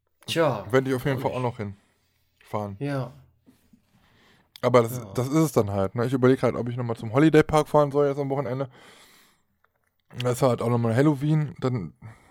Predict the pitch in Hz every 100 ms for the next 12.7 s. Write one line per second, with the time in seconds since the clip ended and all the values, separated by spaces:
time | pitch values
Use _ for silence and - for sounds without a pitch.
0 | _ _ 123 113 110 - - - 120 113
1 | - 117 113 104 _ _ _ _ _ _
2 | _ _ _ _ _ _ _ _ _ _
3 | - 214 233 180 139 123 117 92 90 82
4 | - - - - - 202 117 117 208 190
5 | 170 147 127 107 98 _ _ 127 87 135
6 | 151 135 190 156 113 104 110 117 - -
7 | _ _ _ _ - 131 170 190 123 -
8 | - 202 196 175 196 - 139 - 254 285
9 | 269 262 - 156 - - - - _ _
10 | _ 214 226 - 143 131 151 214 220 -
11 | 120 - 247 285 - 143 135 98 - 214
12 | 185 151 139 135 127 170